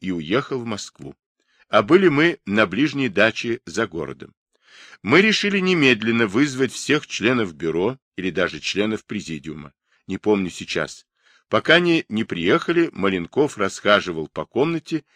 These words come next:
видимо, тоже волновался. Я решил с Маленковым поговорить.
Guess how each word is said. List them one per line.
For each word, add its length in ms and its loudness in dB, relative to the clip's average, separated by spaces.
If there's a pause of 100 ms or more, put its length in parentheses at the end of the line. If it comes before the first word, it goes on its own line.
(140)
видимо, 440 -2
тоже 320 -4
волновался. 680 -10 (840)
Я 200 4
решил 500 4
с 160 -12
Маленковым 680 0
поговорить. 640 -8